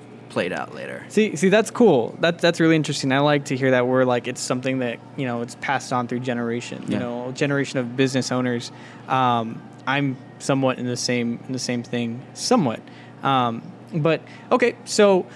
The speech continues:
Speaker 2: let's jump into the next thing, because we talked about your background. We talked about, you know, how you kind of came to be and how you are your own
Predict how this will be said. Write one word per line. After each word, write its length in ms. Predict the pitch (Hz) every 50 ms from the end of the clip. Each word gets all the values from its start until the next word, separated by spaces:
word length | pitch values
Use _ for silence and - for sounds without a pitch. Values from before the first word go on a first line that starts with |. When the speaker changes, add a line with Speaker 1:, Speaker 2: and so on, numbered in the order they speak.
| - - -
Speaker 2:
let's 120 | 170 156
jump 160 | - 247 247
into 140 | 262 233 226
the 60 | 175
next 380 | 143 135 131 139 156 - - -
thing, 240 | - 123 117 117 123
because 180 | 139 151 135
we 100 | 131 135
talked 200 | 131 160 160 165
about 120 | 165 156 143
your 100 | 131 123
background. 400 | 127 120 113 - - 120 117 120
We 80 | 120
talked 220 | - 127 127 120 127
about, 300 | 123 123 120 117 - -
you 100 | 131 127
know, 100 | 131 117
how 160 | - - 131
you 120 | 123 123 117
kind 200 | - - 127 120
of 140 | 117 117 - - -
came 360 | - - 151 147 143 143 135
to 140 | 127 - 131
be 260 | 127 127 127 123 123
and 160 | 120 117 123 127
how 220 | 127 - 123 123
you 240 | 123 123 127 127 123
are 140 | 120 120 120
your 240 | 117 117 117 117 123
own 340 | 120 120 120 120 117 120